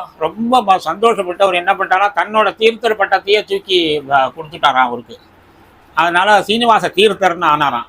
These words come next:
அப்படின்னு சொல்லுவாங்க. அதனால இவரை ராகவேந்திர சுவாமின்னு கூப்பிட ஆரம்பிச்சாங்க எல்லாம். அதே சீனிவாச தீர்த்தர் தான் ஒரு, அஹ், இதர ஜாதிக்காரர் ஒருத்தரை வந்து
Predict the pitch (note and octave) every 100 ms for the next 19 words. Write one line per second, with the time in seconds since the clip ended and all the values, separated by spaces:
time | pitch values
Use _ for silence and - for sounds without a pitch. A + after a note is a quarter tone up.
0 | - C#3+ E3 F3 C#3+ C#3+ C3+ D3 F3 G#3
1 | A3 F#3+ E3+ F3+ A3 A3 G3 E3 D#3+ F#3+
2 | G#3 G#3 G#3 E3 D#3+ D3+ C3+ C3+ B2+ A#2+
3 | A2+ B2 - _ _ _ _ _ _ -
4 | F3+ B3 C4+ A3+ A#3+ B3 A3 G#3+ G3+ G3
5 | G3 F#3+ A3 G#3 G3 F3 - _ _ -
6 | F#3+ F#3+ F3+ F3 E3+ F3+ A3 A3 G3 F3+
7 | F3+ F3 E3+ E3 D3 E3+ E3 F#3